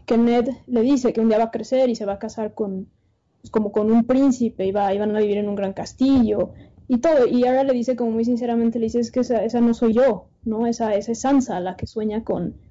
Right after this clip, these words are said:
con ser la reina y, y, y vivir en un gran castillo", ¿no? Entonces, y lo mismo de Cersei, ¿no? En, bueno, en, en los libros, igual, como puedes leer su pensamiento, ¿no? Ella muchas veces piensa que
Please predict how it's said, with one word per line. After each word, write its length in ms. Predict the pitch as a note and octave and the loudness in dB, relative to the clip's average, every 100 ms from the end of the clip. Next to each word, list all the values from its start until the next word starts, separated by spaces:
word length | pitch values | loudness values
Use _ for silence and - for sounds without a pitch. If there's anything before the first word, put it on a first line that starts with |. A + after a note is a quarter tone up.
| - - - | -20 -20 -4
con 180 | G3 | -4
ser 160 | G3 A3 | 0 0
la 140 | G#3+ | 2
reina 580 | G#3+ G#3 A#3 A3 F3+ D3 | 2 2 2 2 -2 -10
y, 60 | - | -10
y, 480 | B2 B2+ - G#3 G#3 | -10 -10 -8 -8 -6
y 20 | |
vivir 240 | G3+ G#3+ | -4 0
en 140 | G#3 G#3 | 0 0
un 80 | |
gran 160 | G3+ F#3+ | -2 -4
castillo", 580 | - - - C4+ G3 F#3 | -6 -6 2 4 4 0
¿no? 180 | G3 A#3 | 0 2
Entonces, 460 | B3 A#3+ B3+ B3 - - _ _ | 2 4 2 2 -14 -20 _ _
y 100 | A#3+ | 2
lo 120 | B3 | 4
mismo 160 | C4+ C#4+ | 4 6
de 160 | C#4+ B3 | 4 4
Cersei, 480 | C#4+ D4+ - G#3 | 2 0 -2 -8
¿no? 240 | G#3+ A3 C4 | -4 -4 -2
En, 180 | C#4 A#3 | 0 0
bueno, 160 | C4+ | 2
en, 240 | C4+ C4 - _ _ _ | 0 -2 -6 _ _ _
en 200 | - B3+ | -4 0
los 140 | B3 A#3+ | 2 2
libros, 580 | C4 D4 D#4 D#4 - _ _ - | 2 2 2 0 -8 _ _ -10
igual, 280 | A#3+ A#3 A3+ | 0 0 0
como 160 | A3+ | -2
puedes 120 | B3 | 0
leer 140 | C4 B3+ | 0 -2
su 100 | C4+ | -6
pensamiento, 720 | A3+ A3+ A#3 A#3+ B3 C4+ F#4+ _ _ - - | -6 -2 0 0 0 -2 -4 _ _ -14 -2
¿no? 100 | A3+ | 2
Ella 160 | B3+ | 4
muchas 300 | B3 B3+ C4 | 4 2 0
veces 260 | B3 B3 B3 | -2 -2 -4
piensa 480 | - C4 B3 A#3+ A#3 | -2 2 2 0 -2
que 320 | - F#3 A#3 | 0 -2 -4